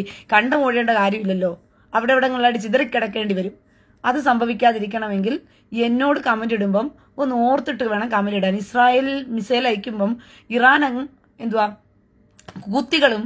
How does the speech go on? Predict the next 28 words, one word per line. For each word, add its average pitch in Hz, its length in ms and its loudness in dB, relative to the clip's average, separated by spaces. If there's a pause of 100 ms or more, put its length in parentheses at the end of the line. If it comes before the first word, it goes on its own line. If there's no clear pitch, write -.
(360)
ഈ 233 100 -6
കൂത്തിച്ചികളും 277 580 0
ഒക്കെ 220 160 -2
ഒന്ന് 247 180 0
ഓർത്തിരുന്നെങ്കിൽ 247 680 -2 (380)
ഇസ്രായേൽ 302 400 0
അയൺ 269 220 4
ഡോം 294 240 4
ഇട്ട് 226 160 -6
പൊട്ടിച്ച് 240 480 -4 (140)
തീർക്കത്തില്ലായിരുന്നു. 208 800 -4 (200)
മാത്തി 254 480 0
ആ 247 120 2 (220)
എന്തുവാ 240 340 0 (500)
കമ്പിത്തിരി 262 500 0
പോലെ 269 200 2
പടക്കം 240 400 0
പൊട്ടിച്ച് 233 300 -4
വിജയഗാഥ 226 600 2
മുന്നേ 233 400 -2
ഒഴുക്കും 220 440 -4 (120)
ഇസ്രായേൽ. 202 520 0
കാരണം 226 220 2
ഇവന്മാരുടെ 269 540 2
പടക്കം 240 320 -2
തന്നെയാണ് 240 420 -2
അതിന് 220 160 -6
വിജയത്തിൻ്റെ 214 600 -6